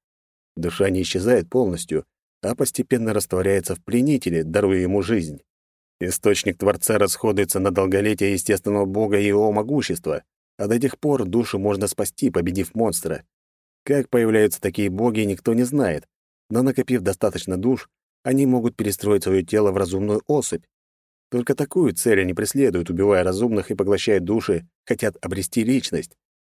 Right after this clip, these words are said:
Конечно, после перерождения боги занимаются тем же самым, но то уже логичное решение, а до тех пор просто инстинкт. Осознание всплыло у меня в голове неожиданно. Обрывки образов,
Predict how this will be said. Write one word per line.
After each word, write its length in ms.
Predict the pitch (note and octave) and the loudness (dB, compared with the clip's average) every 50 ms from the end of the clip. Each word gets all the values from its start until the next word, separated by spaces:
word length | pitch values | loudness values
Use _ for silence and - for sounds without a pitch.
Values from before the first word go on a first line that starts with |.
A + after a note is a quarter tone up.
| _ _ _ _ _ _ _ _ - | _ _ _ _ _ _ _ _ -6
Конечно, 400 | - F2+ F#2 F#2+ F2 - F2+ E2+ | -4 -2 0 0 0 0 -4 -2
после 240 | F#2+ F#2 - F#2 | -2 -2 -2 -2
перерождения 760 | E2 F#2+ F2+ F#2 F2+ F#2 F2+ F#2 F#2 G#2+ G#2+ G2+ G2 F#2 F2 | -2 0 0 0 2 0 0 0 0 0 2 2 2 2 0
боги 280 | E2 E2+ G2 G2 F2+ F2+ | 0 0 0 0 0 0
занимаются 500 | F2 F#2 F#2 F#2+ F#2 F#2+ F2+ E2+ F#2 E2+ | -2 0 0 2 2 2 0 0 -4 -4
тем 220 | E2+ G2+ F#2+ F2+ | -2 -2 -2 0
же 80 | F#2 F2+ | -2 -4
самым, 440 | - - D3+ C#3+ A2 F2 D#2+ D2+ - _ _ _ _ _ _ _ - | -4 -2 -2 0 0 0 -2 -4 -6 _ _ _ _ _ _ _ -4
но 100 | B2 B2+ | -4 0
то 120 | - D#3 | 2 2
уже 200 | D3+ C3 B2+ D3 | 2 2 2 2
логичное 520 | C3+ B2 C#3 D3 E3+ F3+ E3 - - F2+ F2 | 2 2 2 0 0 -4 -4 -2 -2 0 0
решение, 640 | F2+ E2+ - - A#2+ G#2+ G2 F2+ E2+ E2 D2+ - _ _ _ _ _ _ _ - | 0 -2 -2 0 0 0 2 0 0 -2 -4 -6 _ _ _ _ _ _ _ -6
а 100 | F2+ F2 | -4 0
до 140 | F2 F#2+ F2+ | 0 0 0
тех 260 | - G2 F2+ - _ | 0 -2 -2 -2 _
пор 240 | - G2+ G#2 G#2 - | 0 2 2 2 0
просто 400 | - - F#2+ F#2 - - G2 G#2 | -2 -2 -2 -2 0 -2 -2 -2
инстинкт. 580 | G#2+ G#2+ - - - C#3+ G2+ D#2+ - - - _ _ _ _ _ _ _ _ _ _ _ _ - | -2 -4 -6 -2 0 0 0 0 -4 -10 -18 _ _ _ _ _ _ _ _ _ _ _ _ -6
Осознание 580 | E2+ E2 F2 F#2 E2+ F2 F#2 G2 F#2+ F#2 F#2+ F2 | -4 -2 0 -2 -2 0 2 2 2 2 2 -2
всплыло 420 | - - - G2 G2+ G2 F#2+ F#2+ | -2 -4 0 2 4 4 4 4
у 60 | F#2 | 2
меня 140 | F#2 F#2 F2 | 2 0 -2
в 40 | E2+ | 0
голове 300 | F2+ F#2+ F#2+ F#2+ F#2+ F2+ | 0 0 2 2 2 2
неожиданно. 580 | F#2+ G#2 G2+ A#2+ B2 F#2 F2 E2 D#2 C#2+ - _ _ _ _ _ _ _ _ - | 2 0 2 2 0 0 0 -2 -4 -6 -8 _ _ _ _ _ _ _ _ -8
Обрывки 460 | - G2 G#2+ B2 C3+ - - - G2+ | -6 -2 2 2 0 0 0 -4 -2
образов, 640 | F#2 F#2 G#2 A2 G#2 G2 G2 G2 F2+ F#2+ F2 - - | 0 2 2 2 2 0 0 0 0 0 -2 -4 -6